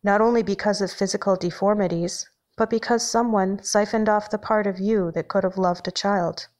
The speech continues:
Do you still want to go home?" "Yes," the girl says. The cat crouches down. She sits astride his haunches, and he lopes through the forest and carries her across the moonlit fields. The mother cooks bacon,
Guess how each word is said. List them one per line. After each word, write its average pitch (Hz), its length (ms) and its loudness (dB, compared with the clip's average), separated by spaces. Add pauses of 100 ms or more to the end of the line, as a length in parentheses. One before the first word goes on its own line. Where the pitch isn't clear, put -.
(640)
Do 185 120 -6
you 185 60 -4
still 175 300 0
want 160 280 -4
to - 80 -6
go 160 180 0
home?" 165 460 -2 (1200)
"Yes," 208 500 0 (120)
the 196 80 -4
girl 165 220 2
says. 139 460 -2 (440)
The 185 80 -2
cat - 280 -2
crouches 175 420 -2
down. 139 380 -2 (840)
She - 180 -2
sits 233 300 -2
astride 190 400 0
his 180 160 -2
haunches, 170 580 -2 (280)
and 214 100 0
he 214 140 2
lopes 190 320 2
through 196 220 0
the 180 80 0
forest - 680 0
and 190 120 -4
carries 180 360 0
her 175 160 0
across 165 440 -2
the 190 100 -4
moonlit 175 420 -2
fields. 147 560 -2 (1600)
The 220 80 4
mother 233 260 4
cooks 247 320 -4
bacon, 196 500 -2